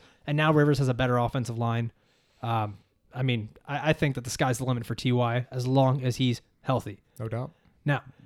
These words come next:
Speaker 1: for the Colts, this is a good football move, but is this a good fantasy move for them taking on Phillip Rivers? So, I mean, Phillip Rivers last year was not much better than Jacoby Brissett.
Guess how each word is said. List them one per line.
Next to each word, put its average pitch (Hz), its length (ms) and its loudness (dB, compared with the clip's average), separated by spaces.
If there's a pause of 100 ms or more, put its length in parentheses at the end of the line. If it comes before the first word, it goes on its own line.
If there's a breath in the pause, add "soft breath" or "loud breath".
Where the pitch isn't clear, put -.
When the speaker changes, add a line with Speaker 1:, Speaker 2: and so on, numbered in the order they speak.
(140 soft breath)
Speaker 1:
for 170 120 0
the 156 100 4
Colts, - 680 2 (680)
this 156 220 -4
is 170 60 -6
a - 20 -2
good 147 200 0
football 185 300 2
move, 135 240 2
but 196 220 2
is 165 100 0
this 175 160 -4
a 170 80 -2
good 165 240 0
fantasy 160 540 0
move 127 420 4 (440)
for - 180 0
them 123 380 0 (420)
taking 160 260 0
on 135 120 2
Phillip 127 280 0
Rivers? 180 360 2 (560)
So, - 180 2
I - 20 6
mean, 143 160 4
Phillip 214 280 4
Rivers 185 280 4
last 175 320 -2
year 131 280 4
was 143 340 0
not 175 320 2
much 202 220 2
better 196 180 2
than 143 140 4
Jacoby 131 260 0
Brissett. 120 380 -2